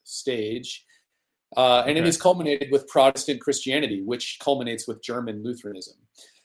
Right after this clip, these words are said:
Speaker 1: So you've got,
Speaker 2: Wow.
Speaker 1: um, but he's not the only one. I mean, this sort of evolutionary thinking is beco-, is taking root all over the place, in America too. Uh, lots of this thinking undergirds American exceptionalism also.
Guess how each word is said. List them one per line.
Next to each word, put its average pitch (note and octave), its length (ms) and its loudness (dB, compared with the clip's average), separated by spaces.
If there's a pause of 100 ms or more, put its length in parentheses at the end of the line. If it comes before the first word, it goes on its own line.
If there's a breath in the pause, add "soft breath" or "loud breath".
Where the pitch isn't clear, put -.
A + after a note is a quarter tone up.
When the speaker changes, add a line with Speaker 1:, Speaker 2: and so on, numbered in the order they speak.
Speaker 1:
So C3 540 6
you've C#3+ 200 -6
got, E3 200 10
Speaker 2:
Wow. - 200 -6 (400)
Speaker 1:
um, C3 280 0
but F#3 220 6
he's B3+ 200 0
not B3 200 0
the E3+ 100 -2
only D3+ 200 2
one. B2 500 0
I C#3 80 -2
mean, C3+ 300 0
this E3 160 0
sort A3 160 4
of D3 80 2
evolutionary D3+ 560 0
thinking C3+ 340 -4
is A2+ 140 -10
beco-, B2+ 260 -6
is C#3 140 -2
taking C#3 320 -4
root C3 180 -2
all B2+ 160 2
over B2+ 140 0
the - 80 -8
place, A2+ 240 -4
in C#3 80 -8
America B2+ 400 -2
too. A2 320 -6 (640 loud breath)
Uh, A#2 300 4 (200)
lots C#3 400 4
of A#2+ 180 -2
this B2+ 200 -2
thinking B2+ 320 -6
undergirds A#2 440 -6
American A2+ 460 -2
exceptionalism G#2 720 -8
also. - 400 -12